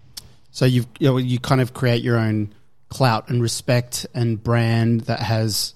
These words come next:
you know, a lot of value for people, and they see that, and then they approach you with contracts that they can help to expand your business instead of having an investor that's trying to get you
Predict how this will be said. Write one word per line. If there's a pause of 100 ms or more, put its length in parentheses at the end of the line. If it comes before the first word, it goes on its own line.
you
know,
a
lot
of
value
for
people,
and
they
see
that, (260)
and
then
they
approach
you
with (340)
contracts
that
they
can
help
to
expand
your
business
instead
of
having
an
investor
that's
trying
to
get
you